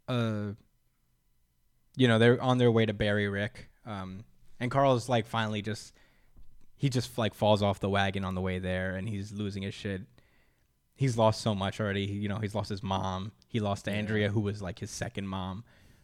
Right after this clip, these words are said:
Speaker 1: And now his dad, who is, like, the only thing he had left.
Speaker 2: And
Speaker 1: He
Speaker 2: the
Speaker 1: lost his
Speaker 2: literal main character of the series.
Speaker 1: Yeah.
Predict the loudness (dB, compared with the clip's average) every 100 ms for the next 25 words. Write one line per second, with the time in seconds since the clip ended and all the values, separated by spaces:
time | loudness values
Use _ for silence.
0 | _ 0 2 2 2 0 -2 -4 -4 -4
1 | -8 -10 -8 -10 -6 -6 -6 -6 -6 -6
2 | -2 -2 0 -4 -6 -8 -8 -12 -4 6
3 | 6 8 4 6 6 6 6 4 2 0
4 | 0 0 -2 -4 -6 -10 -12 -14 -14 -8
5 | -10